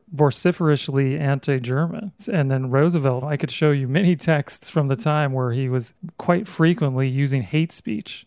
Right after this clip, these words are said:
He was also on the board of many of these vigilante groups. So I could be wrong about many, but at least one. But what I'm saying is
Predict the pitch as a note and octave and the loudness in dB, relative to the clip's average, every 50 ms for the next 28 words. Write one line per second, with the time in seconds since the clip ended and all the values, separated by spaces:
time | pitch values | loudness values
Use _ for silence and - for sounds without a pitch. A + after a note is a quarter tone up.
0 | _ - - D#3+ C#3 C3+ A#2+ C3+ C3 B2+ - - C#3+ C3 B2+ C#3 C#3 C3+ B2+ A#2+ | _ -4 -2 0 0 2 2 0 0 0 0 0 0 0 0 -2 -2 -2 -2 -2
1 | A2+ C3+ C3 C3+ C#3 C#3 C#3 C#3 C3 - - C#3 B2+ A#2+ B2+ C3+ C3+ C#3 C3+ C3+ | -2 0 2 4 4 4 4 2 0 0 -2 -2 -2 0 0 0 0 0 0 0
2 | B2+ C3 C3 A#2+ A#2+ C3 C#3+ B2+ C#3 C3 C3 C3 C3 C3+ C3 - C#3 B2 C3 C3 | 0 -2 -2 -2 -2 -2 -2 -2 -2 -2 0 0 -2 -2 -4 -4 -6 -4 0 2
3 | C3+ C#3 C#3 - - - - - - B2 B2 A#2+ - - C#3+ C3 B2 B2+ B2 C3+ | 2 2 0 -2 -6 -12 -10 -6 -4 -4 -4 -4 -4 -4 -4 -4 -2 -4 -4 -4
4 | - F#3 C3+ B2+ B2+ B2 A#2 A#2+ A#2 A2+ A2+ B2+ C#3 C3 B2 A#2+ A#2 C3+ D#3+ F3 | -4 -2 -2 0 0 0 -2 -2 -4 -4 -2 0 0 0 0 -2 -2 -4 -4 -4
5 | F3 E3 D3+ C3 - - C3 C3 C3 B2+ A#2 A#2 G#2+ - _ - F#3 F#3+ F#3 F#3+ | -2 -2 -2 -2 -4 -4 -2 0 0 0 0 -2 -6 -6 _ 2 4 4 4 4
6 | F3 - A3 A3 A3+ G3+ F3+ D#3 C#3 B2 | 2 2 2 2 2 4 2 2 2 0